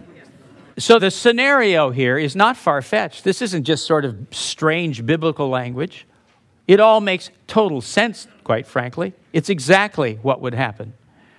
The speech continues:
And you know there's an entire band of meteorites ar-, around our solar system, and all it takes is just a bump here and a bump there, and you've got them floating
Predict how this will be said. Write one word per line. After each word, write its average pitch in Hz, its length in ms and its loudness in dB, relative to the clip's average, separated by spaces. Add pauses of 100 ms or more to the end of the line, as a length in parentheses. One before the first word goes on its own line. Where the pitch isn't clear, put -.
(360)
And 143 120 -2
you 247 100 0
know 220 160 2
there's 170 180 -2
an 165 100 -4
entire 180 540 0 (140)
band 151 640 0
of 117 140 -6
meteorites 131 880 -4
ar-, 127 300 -6
around 131 300 -4
our 127 120 -2
solar 170 340 -4
system, 123 400 -8
and 131 80 -4
all 170 200 2
it 165 120 -8
takes 151 240 0
is 139 100 -6
just 151 200 -6
a 143 60 -2
bump 143 340 -2
here 151 180 -2
and 139 80 -6
a 135 40 -6
bump 135 280 -2
there, 143 340 -2 (320)
and 139 160 -2
you've 131 200 -4
got 139 260 0
them 135 160 -10
floating 127 480 -4